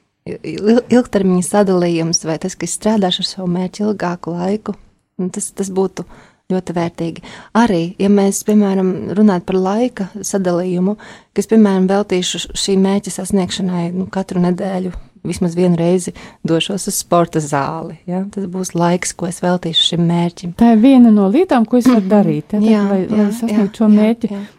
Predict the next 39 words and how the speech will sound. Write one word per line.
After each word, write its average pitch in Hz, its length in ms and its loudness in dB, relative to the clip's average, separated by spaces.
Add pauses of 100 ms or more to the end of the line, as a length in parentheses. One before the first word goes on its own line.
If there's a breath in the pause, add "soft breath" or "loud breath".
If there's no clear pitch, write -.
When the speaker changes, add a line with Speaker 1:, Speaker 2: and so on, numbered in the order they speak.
Speaker 2:
Jā, 190 300 0
bez 226 280 2
sporta - 340 -4
zāles 277 320 0
droši 285 160 -6
vien 277 160 6
vēl 165 220 0
ir 151 100 -8
kaut 143 260 -10
kas, 165 140 -6
Speaker 1:
Nu, 208 120 4
Speaker 2:
un 165 80 -2
Speaker 1:
mēs 214 260 2
tagad, 185 300 -4
nu, 190 340 -2
n-, 208 260 0
nestāstīšu 208 640 -2
par 208 100 -4
visu 247 240 4
diētām 196 720 0
un 214 120 2
visām 233 260 2
Speaker 2:
Jā, 214 80 4
jā. - 0 -
Speaker 1:
citām 233 280 4
lietām, 226 300 4
bet 233 120 0
tas 311 140 -2
ir 262 60 -2
tāds 247 220 -4
viens 262 260 -4
no, 220 320 -2
nu, 226 240 -4
vienkāršiem 214 720 -2
piemēriem 190 680 -2 (160)
Speaker 2:
Mhm. 202 180 0
Speaker 1:
mērķim. 190 520 2 (340 loud breath)
Un, 233 240 4
un, 240 160 4